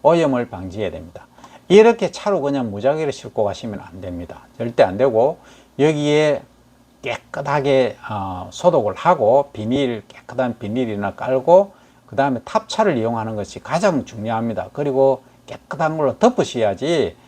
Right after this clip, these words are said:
그냥 뭐 막무가내로 이렇게 뭐 저 소위 밧줄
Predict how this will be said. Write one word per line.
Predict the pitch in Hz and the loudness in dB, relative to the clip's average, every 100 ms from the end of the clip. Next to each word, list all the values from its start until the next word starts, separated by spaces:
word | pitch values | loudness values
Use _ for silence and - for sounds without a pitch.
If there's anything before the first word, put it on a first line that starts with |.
| _ _ | _ _
그냥 | - 160 156 120 95 98 | 0 4 4 2 -4 -8
뭐 | 104 | -8
막무가내로 | 95 95 110 120 135 131 107 92 | -4 -4 -4 0 0 0 -4 -8
이렇게 | 101 104 - 87 87 - _ _ | -8 -10 -8 -10 -10 -14 _ _
뭐 | 113 101 - _ - _ _ - _ - - | -20 -20 -20 _ -20 _ _ -20 _ -20 -8
저 | 104 95 90 | -4 -2 -4
소위 | 95 - 104 | -6 -6 -6
밧줄 | - 160 165 131 92 | -2 -2 -2 -8 -8